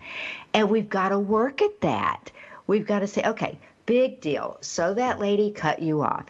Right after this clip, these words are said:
She didn't let you go first, you know?" Um, instead of thinking about that, think about that lady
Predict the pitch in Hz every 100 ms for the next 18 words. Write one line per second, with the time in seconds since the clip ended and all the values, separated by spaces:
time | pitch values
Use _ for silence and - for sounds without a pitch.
0 | - - 143 139 - 147 208 214 226 220
1 | - 214 208 202 202 - 135 - - -
2 | - 131 131 147 202 208 - - - -
3 | - 170 156 151 - - - - 277 294
4 | 285 277 269 240 220 208 208 247 233 -
5 | - - - - 240 247 247 220 214 202
6 | - 156 165 226 208 196 208